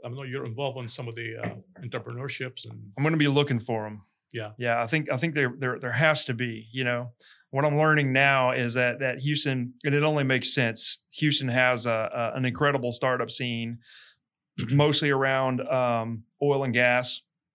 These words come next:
Speaker 2: also around medical, a little bit around aerospace.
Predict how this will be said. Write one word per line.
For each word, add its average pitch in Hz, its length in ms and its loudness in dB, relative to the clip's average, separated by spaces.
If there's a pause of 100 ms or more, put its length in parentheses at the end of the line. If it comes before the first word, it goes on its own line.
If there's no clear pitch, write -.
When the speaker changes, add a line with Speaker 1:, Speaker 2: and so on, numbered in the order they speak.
(460)
Speaker 2:
also 135 300 2
around 131 320 0
medical, 127 480 0
a - 420 -14
little 131 120 -6
bit 131 120 0
around 131 300 0 (100)
aerospace. 127 840 0